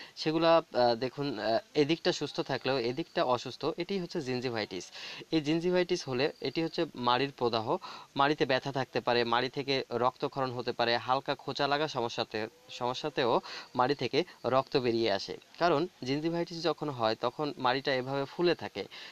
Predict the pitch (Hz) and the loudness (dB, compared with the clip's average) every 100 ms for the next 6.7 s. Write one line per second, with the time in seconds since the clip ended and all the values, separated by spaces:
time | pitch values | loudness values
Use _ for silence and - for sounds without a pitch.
0 | - 127 147 151 143 143 135 120 - 117 | -8 0 2 4 0 2 2 2 0 -2
1 | 117 - 120 123 123 120 - 120 127 107 | -2 -2 -2 -2 -2 -4 -2 -2 -2 0
2 | 107 117 - - - - 143 160 165 - | 2 2 0 -14 -12 0 2 2 0 0
3 | 143 123 107 - 104 135 143 151 139 147 | 0 0 -4 -6 -2 2 2 0 -2 -2
4 | 151 170 160 135 117 123 175 - - - | 0 -2 2 4 4 4 0 -6 -18 -4
5 | 156 175 202 185 131 120 135 - 175 139 | -2 0 2 4 4 6 4 4 -2 0
6 | 131 151 151 170 - - | 0 2 0 -4 -6 -8